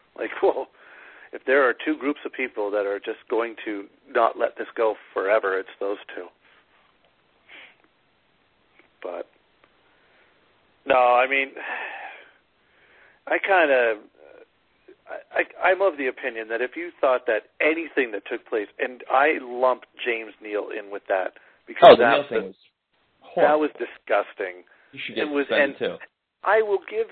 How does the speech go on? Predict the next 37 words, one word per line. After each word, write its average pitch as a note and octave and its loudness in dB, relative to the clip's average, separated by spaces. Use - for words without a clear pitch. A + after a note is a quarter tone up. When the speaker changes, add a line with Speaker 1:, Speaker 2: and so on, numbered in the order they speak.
Speaker 1:
Thornton D3+ -4
the, C3 -4
the C3 -8
benefit E3+ 0
of - -6
saying A#2+ -2
at B2 -4
least D3 -12
he D#3+ -4
apologized, B2 0
and A2 -12
from G2 -12
everybody D3+ -2
that A#2 0
I A#2 -2
saw, G#2+ 2
said B2 2
it C#3 -10
seemed, E3 -6
it - -6
seemed G#3 -4
genuine. F#2+ -2
Like, C#3 2
he B3 -16
clearly D3 -4
blew C#3 0
it G#2+ 0
and C3+ -4
should G#3 -4
be E3 -6
punished C3 -8
for C#3 -2
a A2 2
long C#3 2
time A#2 -4
for A#2+ 4
s-, G#2+ -4